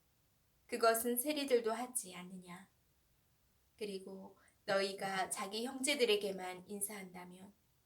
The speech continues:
너희가 남보다 잘하는 것이 무엇이겠느냐? 그런 것은 다른 민족 사람들도 하지 않느냐?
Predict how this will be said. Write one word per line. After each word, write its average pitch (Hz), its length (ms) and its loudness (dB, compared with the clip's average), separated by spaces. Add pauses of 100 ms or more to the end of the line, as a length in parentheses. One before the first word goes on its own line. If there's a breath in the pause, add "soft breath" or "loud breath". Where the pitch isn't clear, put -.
(960)
너희가 208 480 4
남보다 214 480 4
잘하는 233 420 0
것이 170 600 -6 (320 soft breath)
무엇이겠느냐? 190 960 -6 (1080)
그런 226 260 4
것은 226 280 2
다른 233 300 0
민족 233 380 2
사람들도 233 760 -2
하지 - 280 -2
않느냐? 190 500 -12